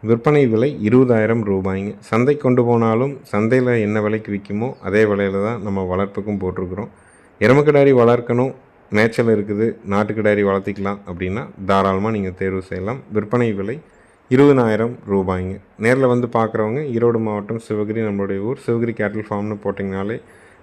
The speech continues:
Google சர்ச்லையும் மேப்லையும் போட்டிங்கனாலே லொகேஷன் வந்துரும்.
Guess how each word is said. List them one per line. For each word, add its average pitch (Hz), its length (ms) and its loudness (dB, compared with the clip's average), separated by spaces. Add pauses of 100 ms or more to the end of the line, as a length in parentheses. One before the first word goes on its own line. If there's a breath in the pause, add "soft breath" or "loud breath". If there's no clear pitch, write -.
Google 123 200 6
சர்ச்லையும் 117 400 2
மேப்லையும் 107 360 2
போட்டிங்கனாலே 98 440 -2
லொகேஷன் 104 480 -2
வந்துரும். 95 320 -6